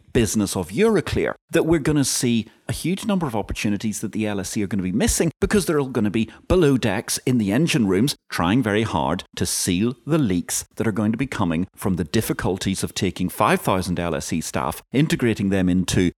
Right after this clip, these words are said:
nearer twenty thousand Thomson Reuters, I do, <laughs> sorry, Refinitiv staff. And ultimately, I think that's going to be a recipe for chaos. Hong Kong exchanges ultimately got their act together. They did a great deal of work.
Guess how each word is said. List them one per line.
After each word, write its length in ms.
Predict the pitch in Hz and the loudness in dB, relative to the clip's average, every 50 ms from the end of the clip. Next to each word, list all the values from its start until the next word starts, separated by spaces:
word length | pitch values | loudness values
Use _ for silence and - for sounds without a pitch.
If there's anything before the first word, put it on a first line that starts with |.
| _ | _
nearer 380 | 98 104 117 143 135 104 95 87 | 2 4 4 4 4 2 0 0
twenty 360 | - - - 202 233 - 240 | 0 0 0 0 0 -2 -4
thousand 500 | - - 113 82 76 76 - 98 92 85 - - _ | -2 0 0 0 0 0 -2 -2 -2 -2 -4 -6 _
Thomson 380 | - - 73 67 - 90 80 | -2 -2 -2 -2 -2 -4 -2
Reuters, 440 | 71 90 104 143 - - 95 87 - - _ _ | 0 2 0 0 0 0 -2 -2 -4 -8 _ _
I 60 | - 87 | -6 -6
do, 240 | - 76 82 87 | -4 -4 -4 -2
<laughs> 0 | |
sorry, 420 | 80 - - - - 60 80 69 - - _ _ - | -2 -2 -2 -2 -2 -2 -4 -4 -6 -8 _ _ -2
Refinitiv 800 | 82 76 - - - - 104 101 101 104 - - 92 87 - - _ - | -2 -2 -2 -2 -2 0 2 2 2 2 2 0 0 0 -2 -4 _ -6
staff. 720 | - - - - - - 143 127 117 117 135 156 - - - - _ _ _ | -4 -2 -2 0 2 4 4 6 4 4 2 0 -2 -6 -10 -16 _ _ _
And 120 | - 123 139 | -4 -2 0
ultimately, 540 | 170 208 - - 160 - - 107 98 87 - - - | 0 0 2 0 0 2 2 0 0 0 -4 -6 -4
I 140 | - 107 - | -2 -2 0
think 260 | - - 147 104 - | 0 0 0 0 0
that's 220 | 98 90 - - | -2 -4 -4 -4
going 220 | - - 87 87 - | 0 0 2 2 2
to 80 | - | 2
be 100 | - 90 | 2 2
a 40 | 98 | 2
recipe 380 | 90 95 92 - - - 123 127 | 2 0 0 -2 -2 -2 -2 -2
for 120 | - - | -2 -2
chaos. 560 | - - 196 220 240 156 - - - - - - _ _ _ _ _ _ - | 0 2 2 2 2 2 0 -2 -6 -8 -10 -12 _ _ _ _ _ _ 4
Hong 180 | - 285 294 | 6 6 6
Kong 180 | - 277 269 247 | 6 6 4 4
exchanges 540 | 226 - - - 196 196 214 190 202 175 180 | 2 2 2 2 4 4 4 4 4 4 6
ultimately 400 | 185 202 - - 196 - - 147 | 4 4 4 2 2 2 2 2
got 180 | 160 151 - | 2 2 2
their 120 | - 131 139 | 2 2 2
act 180 | 143 - - | 0 0 -2
together. 320 | - 123 117 120 139 165 175 | 0 2 2 2 4 2 2
They 140 | 143 117 | 2 2
did 160 | 110 123 127 123 | 2 4 2 2
a 20 | |
great 320 | 95 92 123 139 165 135 | 2 2 4 4 4 2
deal 160 | 107 147 143 123 | 2 2 2 2
of 80 | 107 | 2
work. 280 | 101 113 123 175 196 | 2 2 2 2 2